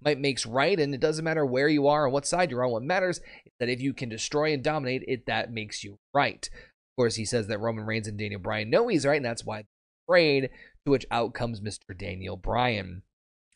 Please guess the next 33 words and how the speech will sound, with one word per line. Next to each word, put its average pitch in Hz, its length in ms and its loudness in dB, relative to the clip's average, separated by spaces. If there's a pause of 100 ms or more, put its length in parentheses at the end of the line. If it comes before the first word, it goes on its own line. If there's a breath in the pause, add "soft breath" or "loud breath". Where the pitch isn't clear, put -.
He 139 80 -6
says 151 160 2
if 127 100 0
Roman 165 240 6
wants 156 200 0
some 131 140 -4
respect, 151 460 0 (220 loud breath)
he'll 117 100 0
fight 135 240 6
him 117 120 -2
right 107 160 -4
now, 143 240 2
and 123 80 2
Eric 113 180 0
shrugs 123 340 0
his 101 140 -6
vest 147 280 2
off, 147 200 0
and 113 100 -10
of 107 60 -10
course 113 180 2
we 107 80 -8
get 110 140 0
the 104 60 -8
referee, 135 480 2
and 101 200 -4
we 110 80 -2
have 127 220 -2
ourselves 139 360 0
a 147 60 -2
match 156 240 0
between 139 420 -4
D-Bry 175 600 0